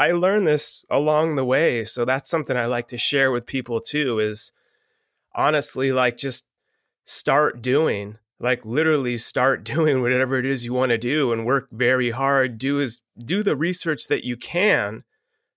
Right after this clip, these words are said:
but don't it allow it to, like, paralyze you to keep taking that action. Because, like, at a certain point, you just have to stop planning and start doing. Simple as that.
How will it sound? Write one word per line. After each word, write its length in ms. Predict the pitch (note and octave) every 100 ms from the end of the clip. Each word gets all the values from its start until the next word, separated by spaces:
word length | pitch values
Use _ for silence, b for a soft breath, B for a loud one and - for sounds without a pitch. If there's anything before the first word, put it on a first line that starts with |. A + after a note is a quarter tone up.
| -
but 180 | C3+ A#2
don't 240 | D3 F3
it 120 | F3
allow 500 | D#3 C#3 C#3 D3 C#3+ - -
it 220 | C3 -
to, 140 | - C3
like, 280 | A#2 A2+ -
paralyze 760 | - C#3 D#3 C3+ A#2 A2 G#2+
you 160 | G#2+ G#2
to 140 | A#2+
keep 240 | - C3
taking 340 | - B2+ B2 A2+
that 180 | G#2 -
action. 680 | G2 B2+ C#3+ - G2+ F2+ G2 _ _ _ _ _ _
Because, 380 | B2 - C#3+ A#2+
like, 240 | C3 B2
at 80 | A#2+
a 60 | A#2+
certain 320 | - D3+ B2
point, 340 | - D#3 C3
you 80 | A#2+
just 220 | A#2+ C3
have 200 | - B2
to 100 | -
stop 480 | G#2 - B2+ A#2 -
planning 480 | - A#2+ B2 A#2 G#2
and 120 | G2+
start 340 | - A2 G2+ F#2
doing. 460 | G#2 G#2+ F2+ D2+ _ _ _ _ _
Simple 580 | - - - B2+ A#2 A#2
as 140 | G#2+
that. 420 | A2 A2 G#2+ -